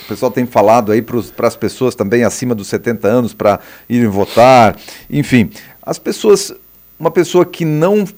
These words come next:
frequentou a urna, tá acima dos setenta anos, e ela já tá ali uma ou duas eleições sem ter comparecido,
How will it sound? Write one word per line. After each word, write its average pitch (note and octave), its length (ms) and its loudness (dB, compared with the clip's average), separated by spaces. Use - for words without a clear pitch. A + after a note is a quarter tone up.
frequentou D3 920 0
a G2 120 -2
urna, G2+ 360 0
tá B2 160 -2
acima A#2+ 280 -4
dos G2+ 140 -4
setenta G#2+ 400 -2
anos, C3 200 -2
e D3 40 0
ela D3+ 160 4
já C#3 140 2
tá C#3 240 2
ali C3 260 2
uma A#2+ 320 0
ou G#2+ 60 0
duas A#2 220 -2
eleições A#2 400 -2
sem F3+ 240 -4
ter D#3+ 320 -4
comparecido, B2+ 800 -2